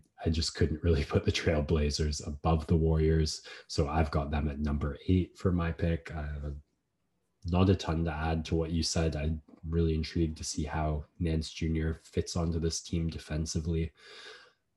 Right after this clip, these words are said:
But, um, I, the defense just too much of a hole in this incredibly offensive league for me to comfortably pick them too high. Lillard,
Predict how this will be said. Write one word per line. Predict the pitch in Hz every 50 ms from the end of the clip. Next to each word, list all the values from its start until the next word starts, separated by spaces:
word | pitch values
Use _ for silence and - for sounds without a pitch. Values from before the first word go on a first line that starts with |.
| _ _ _ _ _ _ _ _ _ _ _ _ _ _ _ _ _ _ _ _ _ -
But, | 82 76 73 69 69
um, | 69 67 67 69 69 69 73 85 - - 80
I, | 78 73 - 117 -
the | 98 87
defense | 80 - 80 78 - 73 71 73 71 -
just | - - 78 - - - - - - _ _ _ _ _ _ _
too | - - - 82
much | 76 73 - - -
of | 71
a | 73
hole | 71 - 76 73 71 71 71 71 73 - _ _ _ _ _ _ _ _ -
in | - 78 76
this | 73 71 73 - -
incredibly | 87 80 78 76 - - 85 73 73 73 78 76 73
offensive | 69 71 - - 71 71 73 - - 76 69 71
league | 76 73 73 71 71 69 - -
for | - - 73
me | 73 73 71 69
to | - 71 71 69 65 - - -
comfortably | - - 71 69 - - 76 73 - 71 69 69 69 - - _ _ _ _ _ -
pick | - 76 - -
them | - 71 69 69
too | 69 - 80 76 65
high. | 71 78 76 73 71 71 71 - - - - _ _ _ -
Lillard, | 85 80 87 80 80 80 78 78 73 71 -